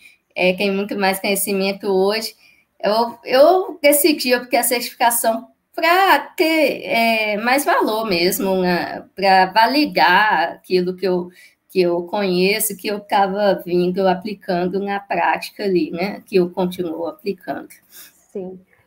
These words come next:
Speaker 2: E você acha que você teve esse efeito? A certificação surgiu esse efeito aí de aumento quanto ao valor profissional, de ter aí essa, essa confirmação de que você sabe Scrum mesmo, né?
Speaker 1: Aham. Ah, com certeza. Assim, é,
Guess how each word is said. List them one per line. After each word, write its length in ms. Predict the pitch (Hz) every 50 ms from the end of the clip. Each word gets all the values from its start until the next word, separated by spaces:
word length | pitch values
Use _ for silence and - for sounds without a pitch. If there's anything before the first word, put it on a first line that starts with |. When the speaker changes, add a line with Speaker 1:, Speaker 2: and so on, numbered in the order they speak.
| _ -
Speaker 2:
E 200 | - 233 240 247
você 120 | 240 240 262
acha 240 | 233 240 240 277
que 80 | 262 269
você 140 | - 233 214
teve 380 | 214 - 240 240 254 294 262 240
esse 140 | 247 - 233
efeito? 480 | 226 - - 214 240 285 311 285 - 220
A 20 |
certificação 540 | - - 208 202 - - 202 - 226 214 220
surgiu 480 | 220 - 226 220 214 185 214 247 262
esse 180 | 269 247 - -
efeito 420 | 202 202 - 208 196 190 202 -
aí 320 | 196 180 185 196 226 240 220
de 280 | 202 196 190 196 185 190 _ _ _ _ _ _ -
aumento 440 | - 190 190 190 - 185 190 - -
quanto 160 | - 214 202
ao 40 | 208
valor 240 | 190 196 190 185 180
profissional, 760 | 185 185 180 - - 202 196 190 175 175 180 185 202 196 190
de 160 | 180 185 185
ter 280 | 185 _ - 190 196 208
aí 280 | 208 208 202 190 196
essa, 380 | 196 202 196 - 190 190 190 - -
essa 540 | 196 185 190 - 196 190 185 185 175 175 - -
confirmação 880 | - 220 220 214 - 269 254 247 269 262 254 254 - 262 226 254 320 294
de 80 | - -
que 60 | 240
você 220 | 214 226 - 208
sabe 400 | 202 - 196 185 196 214 202 190
Scrum 300 | 185 _ - 190 185 185
mesmo, 340 | 185 180 175 180 185 185 170
né? 80 | 170 175 - _ - -
Speaker 1:
Aham. 640 | 220 220 226 226 226 226 226 190 175 170 180 - - - - - - - _ _ - -
Ah, 240 | - 196 202 202 202
com 180 | 202 - 208 208
certeza. 480 | 208 302 285 - - 233 196 185 190
Assim, 280 | 233 226 302 220 302 277
é, 560 | 294 302 302 302 285 277 262 - - - -